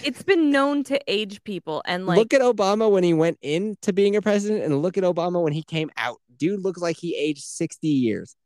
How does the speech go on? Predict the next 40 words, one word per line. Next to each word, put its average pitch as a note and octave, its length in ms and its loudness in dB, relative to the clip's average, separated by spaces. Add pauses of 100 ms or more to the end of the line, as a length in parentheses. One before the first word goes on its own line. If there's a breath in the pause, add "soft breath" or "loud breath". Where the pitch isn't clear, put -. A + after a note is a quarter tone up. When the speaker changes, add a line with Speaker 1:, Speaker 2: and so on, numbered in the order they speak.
(200)
Speaker 1:
Right. F3 300 -4 (880)
Speaker 2:
The B2+ 140 2
only F3 160 4
Speaker 1:
And G#3 80 4
he - 20 -2
Speaker 2:
person G3+ 240 2
that D#3 200 2
didn't C#3 220 0
happen F#3 300 0
to G#3 220 2
is G#3+ 140 -2
Donald G2+ 360 -6
Trump. A#2 340 -6
That B2 180 -4
dude D3 280 0
looked B2+ 260 -2
the - 140 -2
same C#3 460 -6
going C3+ 320 2
in C3 160 2
as C3 160 0
he C3+ 140 -4
did B2 200 -4
coming A2+ 280 -6
out. F2 180 -8 (140)
Speaker 1:
<laughs> F3+ 180 -16
It's - 160 -12
all F#3 160 -4
that F3+ 300 -2
self-tanner G#3 960 -2
and F3 320 -6 (480)
Speaker 2:
You A#2 140 0
look F#3 80 4
Speaker 1:
orange. F3+ 120 -2
Speaker 2:
perfect. G#3 800 0
Okay, D#3 480 2
beautiful. B2 580 2 (180)
Like - 180 -16
a C4 100 -6
big, E3+ 440 -4